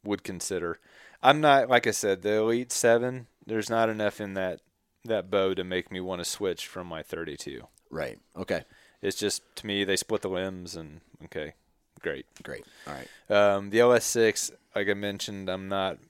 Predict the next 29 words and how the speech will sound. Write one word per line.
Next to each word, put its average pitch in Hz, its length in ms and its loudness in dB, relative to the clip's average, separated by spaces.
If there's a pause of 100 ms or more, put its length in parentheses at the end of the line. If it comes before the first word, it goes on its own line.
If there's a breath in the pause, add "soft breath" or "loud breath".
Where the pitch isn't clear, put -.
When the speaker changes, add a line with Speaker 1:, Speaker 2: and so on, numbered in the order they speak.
(140)
Speaker 1:
I'm 104 100 -12
not 104 160 0
a 92 40 -2
huge 101 260 -4
speed 101 340 -8
fan 98 320 -6
anyways, 107 600 -2
Speaker 2:
Yeah. 85 100 -2
Speaker 1:
so 90 260 0
that 92 220 0
bow's 98 280 0
kind 92 260 -6
of 92 100 -6
out, 95 400 0
and 98 180 -12
then 92 100 -10
the 90 120 -8
M 92 140 -8
thirty 92 280 0
falls 85 320 -4
in 85 100 -12
line 85 340 -12
with 82 180 -16 (100)
being 95 220 -6
another 85 280 -8
gearhead 87 540 -8
product. 87 520 -8
So 82 260 -6
Speaker 2:
Yeah. 69 160 -6